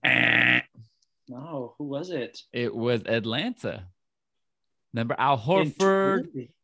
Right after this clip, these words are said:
Speaker 1: They had Al Horford. They had T-, uh, Teagues. They had, um, Cor-, uh, Corver. And then I don't know who the fourth one was, but
Speaker 2: Joe Johnson, maybe? God, wasn't he there
Speaker 1: Oh, I'll
Speaker 2: forever?
Speaker 1: actually
Speaker 2: Maybe.
Speaker 1: tell you exactly what it was. Um,
Speaker 2: Wow, okay.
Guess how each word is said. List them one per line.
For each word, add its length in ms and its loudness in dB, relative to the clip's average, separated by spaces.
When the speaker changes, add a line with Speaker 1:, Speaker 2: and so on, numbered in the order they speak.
Speaker 1:
They 160 -2
had 160 0
Al 220 2
Horford. 560 0
They 140 2
had 440 2
T-, 300 -8
uh, 240 6
Teagues. 720 0
They 180 2
had, 460 2
um, 560 0
Cor-, 360 -6
uh, 260 4
Corver. 640 2
And 200 0
then 140 0
I 80 2
don't 100 0
know 60 0
who 100 -2
the 120 -4
fourth 400 -2
one 180 -4
was, 260 -8
but 120 -2
Speaker 2:
Joe 140 0
Johnson, 460 0
maybe? 320 -2
God, 200 2
wasn't 220 -2
he 100 -2
there 180 0
Speaker 1:
Oh, 20 4
I'll 220 6
Speaker 2:
forever? 80 2
Speaker 1:
actually 200 2
Speaker 2:
Maybe. 60 0
Speaker 1:
tell 120 2
you 140 0
exactly 340 -4
what 80 -2
it 40 -6
was. 300 -6
Um, 460 -6
Speaker 2:
Wow, 420 2
okay. 260 -2